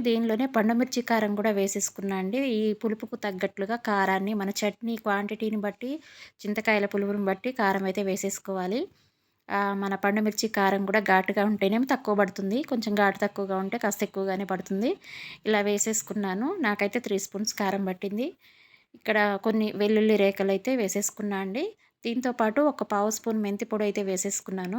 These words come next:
మెంతి పిండి వేసేసుకుని దీన్నైతే ఫైన్గా పేస్ట్ లాగా అయితే పట్టుకొచ్చాను. మరీ మెత్తగా అయితే కాదులే కానీ కొంచెం బరకగానే ఉంటుంది చింతకాయ తొక్కు అంటే. ఇలా పట్టుకున్న తర్వాత దీన్నైతే పోపు అయితే వేసేసుకుంటున్నా అండి. పోపు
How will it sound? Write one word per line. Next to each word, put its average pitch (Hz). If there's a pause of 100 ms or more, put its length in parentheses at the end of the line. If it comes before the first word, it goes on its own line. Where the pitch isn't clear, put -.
మెంతి 196
పిండి 196 (640)
వేసేసుకుని 220
దీన్నైతే 214
ఫైన్గా 202 (140)
పేస్ట్ 196
లాగా 190
అయితే 202
పట్టుకొచ్చాను. 185 (840)
మరీ 208 (180)
మెత్తగా 214
అయితే 220
కాదులే 196
కానీ 233 (100)
కొంచెం 254
బరకగానే 208 (100)
ఉంటుంది 202 (240)
చింతకాయ 208
తొక్కు 196
అంటే. 190 (880)
ఇలా 226 (120)
పట్టుకున్న 226 (100)
తర్వాత 208 (140)
దీన్నైతే 202 (140)
పోపు 220
అయితే 202 (100)
వేసేసుకుంటున్నా 196
అండి. 208 (120)
పోపు 240